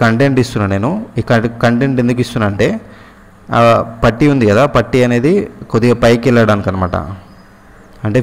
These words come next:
ఫ్యూచర్లో ఏం చేస్తా అంటే, కింద నేను కొద్ది boxes ఇస్తా. Boxes ఇచ్చిన తర్వాత ఆ content పైకి వెళ్ళ-, వెళ్తుందని చూపించడం కోసం అనమాట. ఇప్పుడు అదేంటంటే కొద్దిగా పైకి వెళ్తుంది ఇప్పుడు ఇలా,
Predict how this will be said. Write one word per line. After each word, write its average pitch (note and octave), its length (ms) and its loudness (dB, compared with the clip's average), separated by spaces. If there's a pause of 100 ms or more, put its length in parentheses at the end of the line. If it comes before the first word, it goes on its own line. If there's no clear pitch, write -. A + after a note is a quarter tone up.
ఫ్యూచర్లో B2+ 380 2
ఏం B2 120 0
చేస్తా A#2+ 180 -2
అంటే, B2 140 0 (100)
కింద A#2+ 160 0 (180)
నేను B2 160 0 (800)
కొద్ది B2 180 2 (400)
boxes A2+ 400 0
ఇస్తా. A#2 180 -2 (160)
Boxes A2 360 0
ఇచ్చిన A#2+ 300 -4
తర్వాత A2 240 2 (1600)
ఆ - 20 -8 (100)
content C3 380 2 (280)
పైకి A#2+ 260 2
వెళ్ళ-, A#2 300 4
వెళ్తుందని A2+ 480 0
చూపించడం A2+ 480 0
కోసం G2+ 220 0
అనమాట. F#2 220 -2 (100)
ఇప్పుడు G#2 160 -2 (1160)
అదేంటంటే A#2+ 400 2 (100)
కొద్దిగా B2 240 0
పైకి A#2 200 4
వెళ్తుంది G#2 260 -2
ఇప్పుడు F2+ 160 -6 (260)
ఇలా, G2+ 140 2